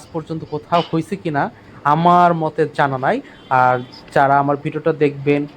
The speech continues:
প্লিজ আপনারা অবশ্যই কমেন্টে জানাবেন যে পুরি বার্গার আপনাদের জেলাতে, থানাতে অথবা পার্শ্ববর্তী এলাকাতে আছে কিনা অথবা অন্যান্য ডিস্ট্রিক্ট আছে কিনা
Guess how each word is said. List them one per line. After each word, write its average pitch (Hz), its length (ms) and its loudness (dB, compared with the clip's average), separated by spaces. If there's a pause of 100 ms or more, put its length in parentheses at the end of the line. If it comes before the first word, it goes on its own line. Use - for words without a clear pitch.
(220)
প্লিজ 170 280 2 (160)
আপনারা 135 320 0
অবশ্যই 143 460 2
কমেন্টে 156 460 0
জানাবেন 143 420 0 (260)
যে 139 60 -4 (140)
পুরি 208 220 4
বার্গার 165 560 4 (340)
আপনাদের 151 580 -2 (280)
জেলাতে, 147 640 2 (300)
থানাতে 143 600 0 (340)
অথবা 131 440 2 (760)
পার্শ্ববর্তী 165 960 -2
এলাকাতে 147 520 0
আছে 127 280 -2
কিনা 110 320 -6
অথবা 131 360 2
অন্যান্য 147 400 2
ডিস্ট্রিক্ট 151 460 2
আছে 131 240 -4
কিনা 107 300 -10